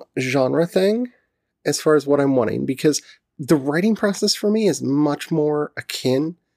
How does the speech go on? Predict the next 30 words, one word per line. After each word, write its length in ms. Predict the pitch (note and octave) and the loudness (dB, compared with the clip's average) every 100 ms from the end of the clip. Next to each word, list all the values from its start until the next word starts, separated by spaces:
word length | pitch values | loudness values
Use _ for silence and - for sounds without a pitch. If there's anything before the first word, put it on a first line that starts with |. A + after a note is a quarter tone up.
| _ _ | _ _
to 200 | - D3 | 0 0
watching 500 | C3 G2 A#2+ - D#3 | 2 -2 -4 -2 0
something, 540 | D#3 F3+ F#3 A3+ A#3 A3 _ _ _ _ _ _ _ | 0 -2 -2 -2 -4 -6 _ _ _ _ _ _ _
because 400 | - D3+ D#3+ D3 C3 | -2 4 4 4 -2
I'm 160 | C3+ | -2
not 220 | C#3 D3+ - | 0 0 0
editing, 400 | C#3 C#3 D3 C#3+ | -2 2 4 4
I'm 120 | A#2+ | 2
not 180 | A2+ - | -2 -2
thinking 280 | - E3+ E3+ | 2 4 4
about 160 | D3+ | 4
it, 40 | C#3+ | 4
I'm 140 | C#3 | 2
just 220 | B2+ B2+ _ _ _ _ - | 0 -4 _ _ _ _ -14
experiencing 840 | - - - D#3 E3 D#3 D#3 - | -6 -4 -2 0 4 4 2 2
it 120 | D3+ - | 0 -2
and 140 | - | -6
putting 260 | - D3+ D3 | 0 2 2
it 120 | - | 0
down, 280 | C3 C3 B2+ | 0 0 0
and 120 | A2+ | -2
I 60 | G#2 - - | -6 -10 -4
really 220 | E3 C#3+ C3+ | 0 2 0
do 180 | A#2+ | -2
enjoy 340 | A#2 B2+ A#3+ G3+ | -4 -2 -2 -2
it. 180 | - - _ _ _ _ _ _ _ _ _ _ _ _ _ _ _ _ E3 - - | -4 -8 _ _ _ _ _ _ _ _ _ _ _ _ _ _ _ _ -12 -6 -2
But 460 | C#3+ A#2+ - - - _ - - - _ _ _ | -2 -2 -6 -8 -14 _ -18 -18 -20 _ _ _
I'm 140 | D3+ D#3 | -2 2
not 160 | A#2+ - | 2 0
in 260 | G3+ B3+ | -2 -2